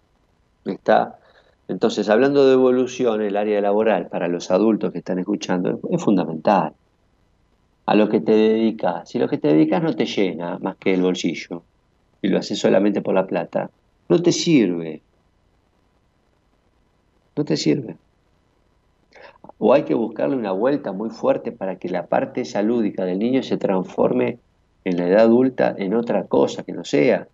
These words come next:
como te digo, armar, este, solamente avioncitos de, de,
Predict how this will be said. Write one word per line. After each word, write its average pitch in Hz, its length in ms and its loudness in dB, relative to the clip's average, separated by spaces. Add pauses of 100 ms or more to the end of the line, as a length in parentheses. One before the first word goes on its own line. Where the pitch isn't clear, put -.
(1000)
como 95 240 -4
te - 180 -8
digo, 92 560 0
armar, 95 520 -2
este, - 280 -10
solamente 92 560 -2
avioncitos 90 720 0
de, 85 200 0
de, 85 220 -6